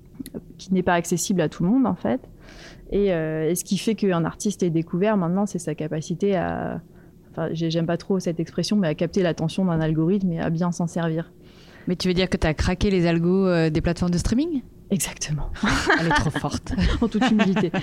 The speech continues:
Speaker 1: Non, c'est pas, c'est évidemment, euh, enfin, en fait, comme, euh, comme effectivement j'ai une bonne compréhension de comment ces algorithmes fonctionnent,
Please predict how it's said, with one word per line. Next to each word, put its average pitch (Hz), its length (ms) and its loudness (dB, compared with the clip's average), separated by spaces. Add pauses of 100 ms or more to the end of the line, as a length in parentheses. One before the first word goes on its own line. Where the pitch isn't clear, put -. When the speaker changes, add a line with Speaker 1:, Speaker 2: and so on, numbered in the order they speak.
(240)
Speaker 1:
Non, 190 280 2
c'est 180 120 0
pas, 240 160 2
c'est - 280 2
évidemment, 214 560 2
euh, 185 180 2 (800)
enfin, 190 300 -2
en 214 100 2
fait, 254 360 0
comme, 254 300 4
euh, 180 720 2 (840)
comme 233 140 4
effectivement 226 380 4
j'ai 214 100 4
une 190 80 4
bonne 214 160 4
compréhension 226 520 2
de 202 120 2
comment 196 260 2
ces 190 200 -2
algorithmes 185 480 0
fonctionnent, 226 640 0